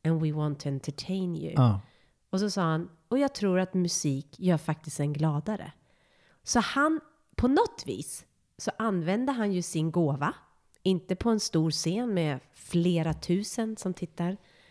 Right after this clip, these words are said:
Speaker 1: Men han bara, "Vad kan jag göra här och då, nu?" Och jag, jag tycker att det är en bra tanke. För dig och mig också.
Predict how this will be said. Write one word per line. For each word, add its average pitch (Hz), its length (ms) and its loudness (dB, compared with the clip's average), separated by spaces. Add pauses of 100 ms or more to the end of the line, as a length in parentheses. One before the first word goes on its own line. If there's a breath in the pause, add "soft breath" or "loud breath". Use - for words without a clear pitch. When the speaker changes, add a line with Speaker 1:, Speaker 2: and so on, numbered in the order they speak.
(180 soft breath)
Speaker 1:
Men 196 100 2
han 208 140 4
bara, 185 80 2
"Vad 180 400 4
kan 180 140 0
jag 175 80 2
göra 165 380 2
här 147 400 0
och 151 60 -2
då, 208 140 -4 (120)
nu?" 208 260 -2 (500 soft breath)
Och 226 80 2
jag, 294 100 2 (140)
jag 254 140 0
tycker 339 260 2
att - 80 -2
det 294 80 2
är 285 60 4
en 277 160 0
bra 262 160 4
tanke. 262 600 -2 (600)
För 269 120 -4
dig 269 240 4
och 262 60 2
mig 320 240 2
också. - 320 -10